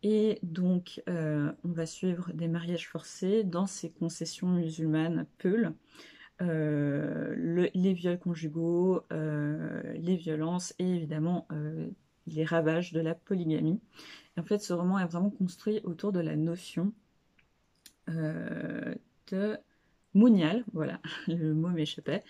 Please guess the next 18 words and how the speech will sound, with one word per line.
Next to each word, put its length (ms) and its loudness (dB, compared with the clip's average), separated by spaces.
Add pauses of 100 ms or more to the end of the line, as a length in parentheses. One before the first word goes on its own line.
(240)
donc 180 -2
le 140 0
mounial 840 2
qu'on 400 0 (640)
répète 580 -2
à 60 -8
tort 220 0
et 80 2
à 60 0
travers 480 -4
à 80 -6
toutes 180 -10
ces 160 -6
filles, 340 -2 (540)
euh, 280 2
qui 180 -6
signifie 680 -4 (220)
patience. 720 -4